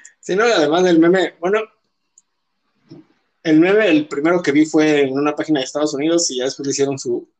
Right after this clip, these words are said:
su copia a, a una página en español que decía, "Con ustedes la,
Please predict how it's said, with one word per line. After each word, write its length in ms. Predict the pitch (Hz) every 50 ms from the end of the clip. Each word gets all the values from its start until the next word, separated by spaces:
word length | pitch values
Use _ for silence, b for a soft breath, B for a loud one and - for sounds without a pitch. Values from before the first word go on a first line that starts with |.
| _ _
su 220 | - - - 120
copia 440 | - 143 139 143 143 147 135 117 107 104 101 - - _ _ -
a, 360 | 127 123 117 113 107 101 - _ _ _ _ _ _ _ - - - _ _ - - _ _ _ b b b b b b b b b b _ _ _ _ -
a 160 | - - 131
una 200 | 143 151 156 151
página 300 | 151 147 135 - 160 156 139
en 100 | 127 123
español 580 | 120 - - 123 120 127 139 147 160 170 - -
que 120 | - 135 123
decía, 360 | 123 - - 139 135 131 127
"Con 160 | - 151 165
ustedes 440 | 160 - - - 190 185 190 190 160
la, 380 | 160 160 147 139 127 - -